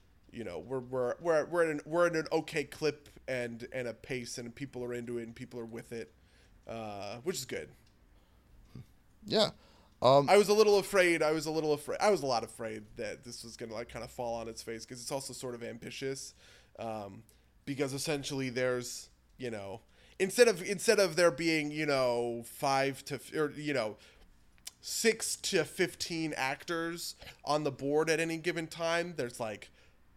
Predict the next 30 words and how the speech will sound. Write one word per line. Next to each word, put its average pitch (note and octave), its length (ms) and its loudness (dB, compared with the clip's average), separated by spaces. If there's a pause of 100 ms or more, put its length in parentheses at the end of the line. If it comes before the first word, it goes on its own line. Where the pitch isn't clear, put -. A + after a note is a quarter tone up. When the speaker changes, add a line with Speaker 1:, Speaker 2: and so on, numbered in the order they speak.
(120)
Speaker 1:
several A#2+ 960 -4 (140)
dozen, C3 640 -6 (380)
um, G2+ 480 -8 (520)
and D3 380 0
I C#3+ 160 2
was C3+ 260 -4
very D#3+ 300 0
afraid D3+ 480 -2
that C#3 120 -2
the C#3 80 -6
kind C3+ 300 -6
of A#2+ 180 -6
movement D3+ 880 -4 (400)
and B2+ 440 -2 (160)
rolling D3+ 540 4
and C#3 100 2
everything C#3 360 -2
that C3 120 -2
kinda C3 240 -4
went B2+ 200 -4
into B2 160 -8
that A#2 260 -2
would, A#2 240 -8
would A2+ 160 -12
really A2+ 180 -8
drag G#2+ 360 -12
things G#2 240 -14
down. G2+ 420 -18 (1700)
Speaker 2:
Hmm. G#2+ 160 -4 (420)
Okay. D3+ 320 2